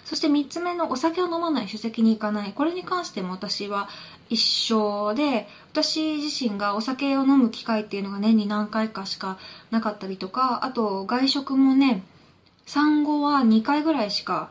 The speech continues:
夜ご飯は行ってないので、なのでこれに関しても一緒ですね。これをやった上でさらに時間を増やす方法っていうのを私なりに見つけたいなというふうに思っています。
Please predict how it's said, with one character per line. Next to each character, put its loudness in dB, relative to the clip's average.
夜 2
ご -4
飯 -2
は -4
行 -6
っ -10
て -6
な 6
い 0
の -6
で、 -4
な -2
の 0
で -4
こ -6
れ 0
に -2
関 0
し -10
て -2
も -4
一 -2
緒 0
で 2
す -6
ね。 -6
こ 0
れ 4
を 4
や 6
っ -8
た 4
上 4
で -2
さ -4
ら 4
に 0
時 -2
間 4
を 2
増 -6
や 0
す -10
方 -6
法 -4
っ -8
て -6
い 2
う 4
の 2
を 0
私 -4
な 4
り 0
に -2
見 2
つ -10
け 0
た 0
い 0
な 4
と -6
い -2
う -4
ふ -6
う -2
に -2
思 0
っ -10
て -10
い 2
ま 4
す。 -14